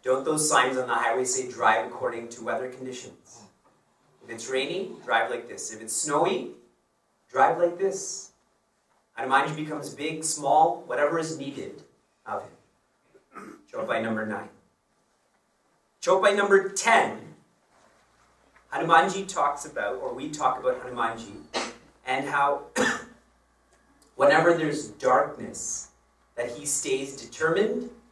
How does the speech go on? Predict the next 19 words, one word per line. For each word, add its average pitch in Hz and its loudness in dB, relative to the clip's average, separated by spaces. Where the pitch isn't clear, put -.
he - -14
stays, - -2
what 131 2
was 147 -2
the 151 -4
second 180 2
word? - -2
Inspired. - 2
Nischaya 143 4
is 143 0
determined, 160 -4
Anirvinna 131 -2
Chetasaha, 147 2
inspired. 117 -4
And 160 -4
the 180 0
idea 185 2
here 147 0
is, - -8